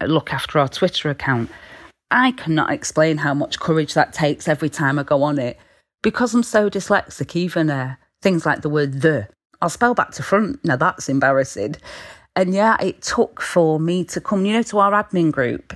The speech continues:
and, uh, Laura and Mike both say, "So what if you mess it up? Does it really matter if you put a tweet out that's not spelt right?"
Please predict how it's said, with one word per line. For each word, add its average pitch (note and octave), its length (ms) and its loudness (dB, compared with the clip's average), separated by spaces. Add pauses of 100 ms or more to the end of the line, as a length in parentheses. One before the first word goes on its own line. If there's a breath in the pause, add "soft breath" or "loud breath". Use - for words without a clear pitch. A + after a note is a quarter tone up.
(100)
and, C#3+ 220 2
uh, C#3 180 2
Laura E3 480 4
and G3 140 2
Mike C#3+ 320 0
both B2 240 0
say, F2+ 360 -2 (500)
"So A3+ 260 2
what A3+ 180 2
if G#3+ 140 -8
you G3+ 60 -2
mess G#3 240 -6
it - 80 0
up? - 360 -6 (800)
Does G3 180 0
it G3 120 2
really G#3 320 2
matter G3 340 -2
if - 100 -2
you C#3+ 80 -2
put - 160 0
a C#3 40 -2
tweet F#3+ 440 -2
out C3 220 -2
that's - 260 -2
not D3+ 240 0 (100)
spelt - 520 0
right?" B2+ 400 -2